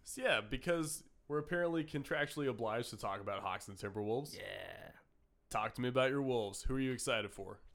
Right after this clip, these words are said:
Speaker 1: And why is his name
Speaker 2: <laughs>
Speaker 1: Taurean Prince?
Speaker 2: It's
Speaker 1: Hawks,
Speaker 2: not.
Speaker 1: Hawks,
Speaker 2: <laughs>
Speaker 1: Hawks
Speaker 2: Hawks legend
Speaker 1: legend.
Speaker 2: Taurean Prince.
Speaker 1: Yeah.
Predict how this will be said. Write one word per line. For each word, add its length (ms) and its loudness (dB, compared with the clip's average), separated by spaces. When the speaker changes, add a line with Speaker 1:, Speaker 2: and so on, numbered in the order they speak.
Speaker 1:
And 200 -2
why 240 2
is 140 -2
his 140 -4
name 400 -4
Speaker 2:
<laughs> 340 -8
Speaker 1:
Taurean 460 2
Prince? 580 -6
Speaker 2:
It's 180 6
Speaker 1:
Hawks, 140 12
Speaker 2:
not. 360 10
Speaker 1:
Hawks, 300 8
Speaker 2:
<laughs> 0 -
Speaker 1:
Hawks 160 8
Speaker 2:
Hawks 400 10
legend 420 10
Speaker 1:
legend. 140 12
Speaker 2:
Taurean 340 12
Prince. 400 8
Speaker 1:
Yeah. 540 6